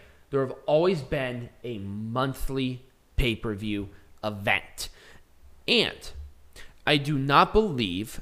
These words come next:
this was, um, I believe this was the, uh, one where they actually got rid of the In Your House as well because they changed it. Um, it was a permanent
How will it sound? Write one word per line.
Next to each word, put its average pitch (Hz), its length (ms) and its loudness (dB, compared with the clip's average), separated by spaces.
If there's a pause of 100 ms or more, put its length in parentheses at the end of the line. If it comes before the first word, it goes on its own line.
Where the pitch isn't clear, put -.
(120)
this 127 540 0
was, 117 800 2 (400)
um, 117 260 0
I 139 120 2
believe 151 380 0
this 156 220 -2
was 131 540 4 (180)
the, 110 480 -2 (520)
uh, 110 300 2
one 131 580 0
where 101 380 -2
they 110 240 -2
actually 117 340 0
got 131 280 4
rid 117 140 -2
of 113 120 -2
the 110 160 -4
In 110 100 -4
Your 113 140 -4
House 156 440 4
as 143 160 -2
well 160 420 8
because 135 400 -4
they 135 120 -4
changed 131 560 -4
it. - 240 -12 (400)
Um, 131 260 4 (140)
it 156 80 4
was 117 240 2
a 98 100 0
permanent 156 600 2